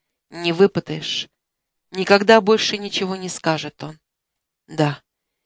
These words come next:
есть такие слова страшные. "Никогда больше". Дальше и слов уже нет.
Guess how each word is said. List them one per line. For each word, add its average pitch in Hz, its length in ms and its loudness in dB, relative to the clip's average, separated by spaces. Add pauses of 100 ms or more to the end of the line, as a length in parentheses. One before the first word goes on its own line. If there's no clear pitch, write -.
(360)
есть 196 400 6
такие 190 340 0
слова 170 400 4
страшные. 147 680 -8 (580)
"Никогда 180 560 4
больше". 170 500 -4 (800)
Дальше 175 580 -2 (460)
и 165 120 -2
слов 220 380 -2
уже 131 180 -8
нет. 143 400 -12